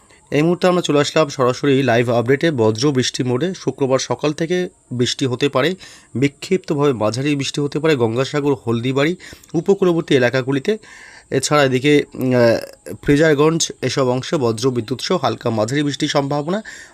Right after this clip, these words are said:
বাংলাদেশের চট্টগ্রাম, মহেশখালী, টেকনাফ, বরিশাল এবং কলাপাড়াতে সকালের দিকে দমকা ঝোড়ো হওয়ার সাথে বজ্র বিদ্যুৎ সহ হালকা মাঝারি বৃষ্টির সম্ভাবনা থাকবে। তবে একটু বেলা বাড়তে, অর্থাৎ দুপুর থেকে পশ্চিমবঙ্গের, দক্ষিণবঙ্গের জেলাগুলিতে একটা ভারী বৃষ্টির সম্ভাবনা কিন্তু থাকছে।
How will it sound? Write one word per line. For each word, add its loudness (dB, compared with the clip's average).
বাংলাদেশের 0
চট্টগ্রাম, 0
মহেশখালী, -2
টেকনাফ, -4
বরিশাল -2
এবং -2
কলাপাড়াতে -2
সকালের 0
দিকে -2
দমকা 0
ঝোড়ো -2
হওয়ার -2
সাথে -6
বজ্র -2
বিদ্যুৎ -4
সহ -6
হালকা -4
মাঝারি -2
বৃষ্টির -8
সম্ভাবনা -2
থাকবে। -8
তবে 2
একটু 2
বেলা 4
বাড়তে, 2
অর্থাৎ 0
দুপুর -4
থেকে 0
পশ্চিমবঙ্গের, 0
দক্ষিণবঙ্গের -4
জেলাগুলিতে -2
একটা 0
ভারী 0
বৃষ্টির -4
সম্ভাবনা -2
কিন্তু -10
থাকছে। -12